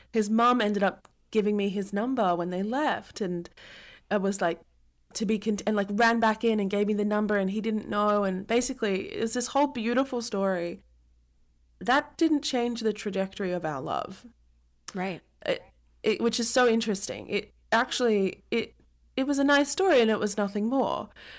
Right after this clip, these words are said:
Speaker 1: Because if the relationship isn't good, you know, a story's only as good as long as you can tell it. And once you've broken up, you can't tell it anymore. Because, do you know what I mean? The content of the relationship isn't great.
Speaker 2: I just got chills, like, hearing that. You're so right.
Speaker 1: Really?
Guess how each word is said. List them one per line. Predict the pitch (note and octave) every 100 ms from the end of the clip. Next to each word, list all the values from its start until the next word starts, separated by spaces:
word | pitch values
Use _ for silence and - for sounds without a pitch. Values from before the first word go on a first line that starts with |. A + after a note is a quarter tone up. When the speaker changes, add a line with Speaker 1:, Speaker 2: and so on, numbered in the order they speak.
| - -
Speaker 1:
Because | A3+ A3
if | A3
the | G#3+
relationship | G#3 G#3+ B3+ C4+ A#3+ A3 G3+
isn't | F3+ E3+
good, | F#3+ F3+ F3 F#3+ _
you | G#3
know, | F3+ E3+ -
a | G3
story's | - A#3 A#3
only | G#3+ G3+
as | F#3
good | - G3
as | F#3 F3+
long | F#3
as | F3
you | F3+
can | F3
tell | E3+ E3+ E3+
it. | E3+ -
And | F#3
once | E3 F3+
you've | E3
broken | C3+ -
up, | E3+ -
you |
can't | F#2+ - -
tell | F#2+ G2+
it |
anymore. | C#2+ C#2 B1+ G#1 F#3+ -
Because, | F#3+ - - - -
do | G#3
you |
know | F#3
what | D#3
I |
mean? | D3+ G3
The | F#3
content | - F3+ F#3 E3+
of | F3+
the | F#3+
relationship | F3+ D#3 F#3 F#3 F#3+ F#3
isn't | - -
great. | - E2+ - _ _
Speaker 2:
I | G3
just | G#3 C4+
got | D#4+ D4 - -
chills, | - F#3+ F#3 D3+ - -
like, | F#3+ -
hearing | F#3+ E3 D#3
that. | D3+ -
You're | -
so | G3 - F#3+
right. | F#3 A3
Speaker 1:
Really? | G#3 F#3+ G3+ D#4+